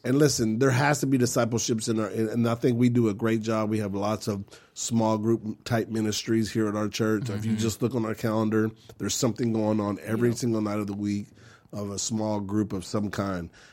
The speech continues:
Speaker 1: happening. Uh, do you want that to be your church? Or do you like the, the, the bigger corporate type worship experience?
Speaker 2: Final thoughts for me.
Speaker 1: Yep.
Speaker 2: I think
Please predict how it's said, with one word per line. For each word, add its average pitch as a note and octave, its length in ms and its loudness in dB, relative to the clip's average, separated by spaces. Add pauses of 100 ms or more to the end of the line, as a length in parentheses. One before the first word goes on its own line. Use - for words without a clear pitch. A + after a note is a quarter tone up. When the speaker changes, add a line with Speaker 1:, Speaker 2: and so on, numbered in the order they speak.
Speaker 1:
happening. F#2+ 540 -6 (1120)
Uh, G2 300 0
do F#2+ 160 -4
you D3 100 6
want D#3 260 6
that C3+ 220 2
to D#3+ 60 4
be D3 140 4
your D3 200 4
church? - 640 2 (760)
Or A#2 140 0
do A#2 100 0
you C3 140 2
like C3 320 0
the, B2 420 2
the, A2+ 240 -2
the A2+ 140 -6
bigger A#2+ 720 0 (380)
corporate A#2 580 2
type A2+ 380 -6 (760)
worship G#2+ 580 -2 (420)
experience? - 1120 -8
Speaker 2:
Final A#2+ 280 2
thoughts B2 360 2
for A#2 160 -6
me. A#2 400 -4
Speaker 1:
Yep. G2 280 -4
Speaker 2:
I A2+ 140 2
think B2 460 -4